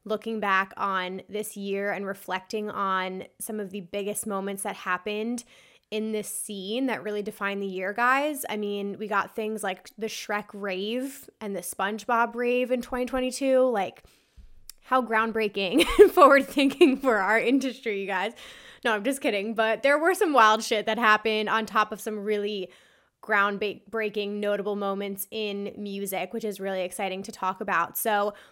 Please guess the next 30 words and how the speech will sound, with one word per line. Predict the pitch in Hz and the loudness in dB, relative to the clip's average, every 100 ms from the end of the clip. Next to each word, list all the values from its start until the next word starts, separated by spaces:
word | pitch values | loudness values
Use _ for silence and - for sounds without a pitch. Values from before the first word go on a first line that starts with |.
| _ _ _ _ _ | _ _ _ _ _
I | 233 | -4
kinda | 233 254 277 | 0 2 2
just | 277 269 | 0 0
went | 233 233 226 | 0 0 2
back | 214 226 269 262 | 6 6 4 -8
through | - 233 226 220 214 214 196 | -12 -4 -2 0 0 -2 -2
this | 220 - | -4 -4
year. | 208 214 214 247 247 | -6 -2 0 2 2
I | 214 | 0
know | 208 | -2
there | 202 208 | -2 -4
was | 202 | -2
a | 208 | -2
lot | 196 196 - - | 0 0 -2 -8
to | - 208 196 196 | -6 -2 -2 -4
uncover, | 202 208 - 247 247 247 247 | -6 -10 -2 -2 0 0 0
but | 196 208 202 - _ _ _ _ _ - | 0 0 0 -4 _ _ _ _ _ -8
I'm | 226 | -4
gonna | 233 | -2
take | 233 254 247 | -2 -4 -4
you | 240 | -6
from | 226 220 | -4 -4
January | 202 208 214 214 214 - | -4 -4 -4 -4 -4 -6
up | 208 | -8
until | 220 - 214 196 185 | -10 -12 -8 -6 -6
now, | 202 202 208 | -2 2 2
this | 202 196 | 2 -4
month | 214 208 | -6 -6
in | 208 | -8
December, | 196 214 202 196 190 196 | -6 -4 -2 -2 -2 -4